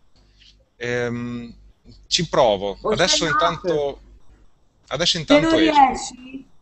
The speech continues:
Speaker 2: fa contatti su Facebook con me o Daniela e te lo incolliamo lì.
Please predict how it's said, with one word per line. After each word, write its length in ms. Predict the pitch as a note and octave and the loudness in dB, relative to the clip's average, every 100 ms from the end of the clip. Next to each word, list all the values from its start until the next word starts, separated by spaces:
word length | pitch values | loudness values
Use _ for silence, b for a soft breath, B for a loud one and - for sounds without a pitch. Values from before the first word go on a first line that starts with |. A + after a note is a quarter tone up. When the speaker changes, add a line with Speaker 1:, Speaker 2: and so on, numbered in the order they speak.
| _ | _
Speaker 2:
fa 320 | A3+ B3 - | 0 2 2
contatti 640 | - C4 C4 D4 D4+ D4+ C4+ | 0 -2 2 2 2 0 -2
su 160 | C#4+ | -2
Facebook 600 | - C#4+ C#4 C#4 A3+ B3 | -2 2 4 4 0 -4
con 200 | B3+ C4+ | 0 0
me 160 | B3+ C4 | 0 0
o 80 | C#4+ | 0
Daniela 580 | A#3+ A3 A3 G#3+ F#3+ F3 | 0 -2 -2 -2 0 -2
e 60 | |
te 100 | F#3 | -4
lo 100 | G#3 G#3 | -6 -6
incolliamo 560 | G3+ G#3 G#3 G#3 G3 | -6 -4 -2 -2 -4
lì. 320 | G3+ A3+ F#3 | -6 -6 -10